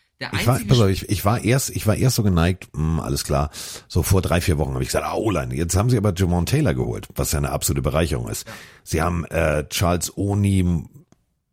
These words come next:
Speaker 2: also Charles, Charles O. Punkt geholt. <laughs> Äh, äh, ich pro-, ich versuch's einfach aus Respekt. Charles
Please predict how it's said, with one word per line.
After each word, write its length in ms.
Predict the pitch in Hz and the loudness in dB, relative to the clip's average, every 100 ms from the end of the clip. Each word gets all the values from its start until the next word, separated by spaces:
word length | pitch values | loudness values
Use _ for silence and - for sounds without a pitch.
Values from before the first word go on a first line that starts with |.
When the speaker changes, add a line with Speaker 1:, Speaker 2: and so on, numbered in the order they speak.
| _ _ | _ _
Speaker 2:
also 220 | 92 82 | 0 0
Charles, 580 | 69 - 76 67 - - - - | 0 2 2 0 -4 -10 -12 -2
Charles 240 | 101 82 | 0 2
O. 140 | - 101 | 2 2
Punkt 260 | - 92 | 2 0
geholt. 380 | - 73 101 123 - - | -2 0 0 0 -6 -16
<laughs> 180 | - - | -16 -2
Äh, 260 | 98 95 87 - - - - - - - - - - - - - - - - - | 0 2 2 -2 -6 -8 -12 -14 -16 -18 -18 -20 -20 -14 -12 -12 -14 -18 -14 -2
äh, 320 | 92 90 82 | 2 2 0
ich 140 | - - | -6 -6
pro-, 140 | 107 | -4
ich 100 | - | -2
versuch's 320 | - 92 80 65 | -2 0 -2 -2
einfach 200 | 82 80 | -2 0
aus 180 | 76 | 0
Respekt. 440 | 87 - 71 - - | -2 -2 -4 -4 -10
Charles 640 | - - 98 123 135 - | -4 0 2 0 -2 -8